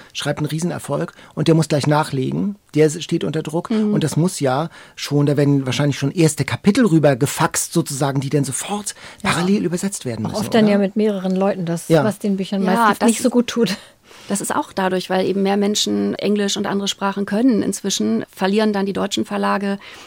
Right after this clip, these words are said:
Speaker 2: Kunden in dem Moment, wo die das alles schon im Original kaufen und das Deutsche kommt erst ein Jahr später.
Speaker 3: Liest du denn privat eher deutsche oder eher englische Bücher im Original dann?
Speaker 2: Ähm, beides. Also ich hab eine große Liebe zur englischen und amerikanischen, äh, Literatur und lese das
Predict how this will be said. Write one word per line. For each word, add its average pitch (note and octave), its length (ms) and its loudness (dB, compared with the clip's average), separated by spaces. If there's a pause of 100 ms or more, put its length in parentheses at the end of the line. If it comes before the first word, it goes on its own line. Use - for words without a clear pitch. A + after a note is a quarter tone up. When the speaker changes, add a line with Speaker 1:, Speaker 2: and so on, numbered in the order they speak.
(120)
Speaker 2:
Kunden C4 400 2
in G#3 120 2
dem G#3+ 140 2
Moment, G#3 540 0
wo G3 240 -2
die G3 260 -4
das - 480 -10 (100)
alles G#3 160 -4
schon G#3 120 -2
im G3 80 -2
Original F#3+ 380 -2
kaufen G#3+ 360 -2
und G#3 60 0
das G3+ 100 -6
Deutsche G3+ 260 -6
kommt G#3 200 -8
erst - 140 -10
ein F#3+ 40 -4
Jahr G3 120 -4
später. G#3+ 460 -8 (520)
Speaker 3:
Liest G3+ 220 0
du D#4+ 40 2
denn C4 200 6
privat G#3+ 720 -2 (120)
eher A#3 260 2
deutsche G3+ 680 0
oder C4+ 300 0
eher A#3+ 220 2
englische A3+ 360 0
Bücher G#3+ 340 -2
im F#3+ 120 -2
Original F3+ 500 -4
dann? F#3 320 -12 (360)
Speaker 2:
Ähm, A#3 380 -4
beides. F3 600 -8 (480)
Also G3 160 -4
ich G3 120 -8
hab G3+ 80 -8 (160)
eine G3 280 -8
große G#3+ 300 -6
Liebe A3 240 -4
zur G#3 200 -8
englischen G#3 460 -4
und G3+ 100 -8
amerikanischen, G3+ 800 -6
äh, G3+ 120 -6
Literatur G3+ 580 -6
und F#3+ 160 -4
lese F#3+ 260 -4
das - 500 -10